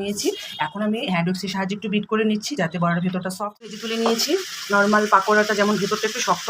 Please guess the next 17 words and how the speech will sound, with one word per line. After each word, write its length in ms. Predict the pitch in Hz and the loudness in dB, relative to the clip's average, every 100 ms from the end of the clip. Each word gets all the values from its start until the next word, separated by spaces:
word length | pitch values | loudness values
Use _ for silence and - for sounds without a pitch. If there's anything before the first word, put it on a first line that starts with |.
| 226 | 2
হয়, 160 | 294 - - - 151 | 2 0 -8 -4 -2
আর 80 | 156 220 | 0 -2
এই 80 | 254 208 | 0 4
বড়াগুলি 340 | 185 185 220 190 | 4 4 -2 -2
ভিতরে 200 | 196 202 175 | -4 -2 -2
ভীষণ 220 | 190 269 277 | -2 -2 2
সফট 200 | 180 170 202 | 2 2 0
হবে। 140 | 226 392 - - | 0 -2 -4 -6
এই 60 | 165 175 | -8 -2
তো 40 | 175 | -2
দেখো, 180 | 170 247 - - - - - | 0 0 -2 -12 -12 -10 -10
একটা 120 | 156 170 | -6 -4
ভেঙে 200 | 170 190 185 | 0 0 0
দেখাচ্ছি, 300 | 185 190 240 180 | -2 -4 -4 -4
এই 60 | 139 | -4
যে 40 | 127 | -6
দেখো। 160 | 151 | -6